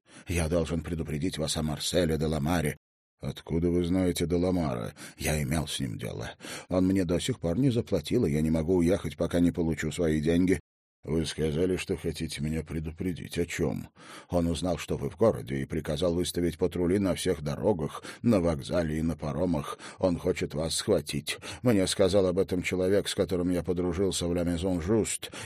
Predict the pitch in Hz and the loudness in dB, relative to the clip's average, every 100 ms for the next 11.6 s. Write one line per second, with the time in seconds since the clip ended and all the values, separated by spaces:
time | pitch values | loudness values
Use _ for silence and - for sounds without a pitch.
0 | - 98 92 92 82 82 76 117 - - | 0 2 4 2 0 -2 2 2 2 2
1 | 85 73 - _ 131 87 73 82 82 85 | 0 0 -8 _ 0 0 2 0 2 2
2 | 82 87 85 87 85 85 90 82 85 82 | 2 0 2 2 2 2 0 0 0 0
3 | 76 64 58 - - _ - 110 - 113 | 0 -2 -4 -8 -10 _ 2 4 4 4
4 | 110 80 80 127 107 - - 85 71 113 | 4 4 2 0 0 0 0 0 0 -2
5 | - 76 55 65 - 82 87 65 - 64 | 0 -2 -2 -8 -4 -2 -2 -4 -8 -8
6 | - 85 90 98 113 139 - - - 82 | -4 -2 0 2 2 0 -4 -14 -12 -8
7 | 73 78 82 76 80 76 73 - 76 73 | -2 0 0 0 -2 -2 -4 -2 -2 -2
8 | 64 67 - - _ _ _ _ _ _ | -4 -4 -6 -8 _ _ _ _ _ _
9 | _ - 85 92 98 87 90 80 85 78 | _ -2 0 2 2 2 0 0 0 2
10 | 101 80 76 - 62 98 113 - 80 82 | 2 0 -6 -6 -4 -4 -4 -6 -4 -2
11 | 71 50 82 104 120 | -4 -4 -2 0 0